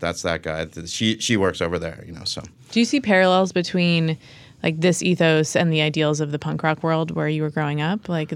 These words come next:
Speaker 2: it seems like there's some
Speaker 1: Uh,
Speaker 2: overlap there.
Speaker 1: Yeah, I mean, it's sort of, it's, that stuff is, is so ingrained in me that even if I was to say, "No, it has nothing to do with it," I'm,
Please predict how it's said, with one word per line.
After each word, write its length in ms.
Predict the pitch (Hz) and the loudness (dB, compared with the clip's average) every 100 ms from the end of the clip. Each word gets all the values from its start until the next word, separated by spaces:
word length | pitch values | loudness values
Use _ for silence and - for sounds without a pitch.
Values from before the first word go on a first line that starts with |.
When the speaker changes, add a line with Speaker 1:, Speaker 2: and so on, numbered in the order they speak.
| - | -6
Speaker 2:
it 140 | - - | -6 -2
seems 300 | 175 170 160 | 0 2 0
like 240 | 147 147 | -2 -2
there's 420 | 160 151 151 - - _ - | -4 -2 -4 -6 -10 _ -14
some 220 | - 175 - | -6 -2 0
Speaker 1:
Uh, 100 | - - | -2 -2
Speaker 2:
overlap 460 | 180 160 156 - - | 0 2 0 -2 -8
there. 320 | - 92 170 - _ _ _ - | -6 -6 -8 -12 _ _ _ -10
Speaker 1:
Yeah, 480 | 196 302 302 92 - | -2 2 2 2 2
I 100 | 147 | 4
mean, 360 | 165 151 151 - _ - _ _ _ _ | 6 4 2 -4 _ -20 _ _ _ _
it's 140 | 120 - | -2 0
sort 280 | - 123 123 | 4 6 6
of, 220 | 107 - | 4 0
it's, 400 | 113 - - - - - _ _ _ - | -2 -2 -6 -10 -18 -20 _ _ _ -2
that 220 | 107 120 | 0 2
stuff 220 | - 120 | 4 4
is, 160 | 107 92 | 4 4
is 240 | 95 98 | 0 0
so 200 | - 101 | 4 6
ingrained 500 | 98 92 85 82 92 | 6 4 0 -2 -2
in 120 | 110 123 | 0 0
me 200 | 135 135 - - - - - _ - | 0 -4 -10 -20 -20 -20 -20 _ 0
that 340 | 101 95 95 - - | 4 4 2 -2 0
even 240 | 107 107 | 2 4
if 100 | 98 | 6
I 100 | 95 | 4
was 100 | 95 | 4
to 60 | 98 | 0
say, 180 | - 110 | 2 4
"No, 260 | 160 131 | 6 6
it 60 | 101 | 6
has 140 | 101 98 | 4 2
nothing 220 | 92 92 | 0 0
to 80 | 82 | 0
do 160 | 85 | 0
with 120 | 101 123 | 0 2
it," 100 | 107 | 2
I'm, 160 | 90 | 0